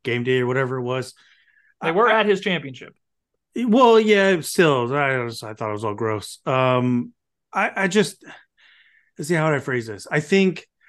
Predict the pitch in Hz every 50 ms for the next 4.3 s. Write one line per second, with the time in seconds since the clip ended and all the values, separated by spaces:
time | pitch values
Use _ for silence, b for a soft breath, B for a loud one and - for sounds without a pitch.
0 | b b - 165 226 240 254 247 208 214 185 - - - 190 180 170 - - 160
1 | 151 147 147 139 131 131 - _ _ _ _ - 143 165 208 220 185 185 190 190
2 | 165 160 156 170 165 - - 160 151 147 139 147 - 151 147 131 - - 139 120
3 | 110 113 139 139 151 156 147 151 143 135 123 123 117 113 110 - - 120 101 -
4 | - 113 104 104 107 B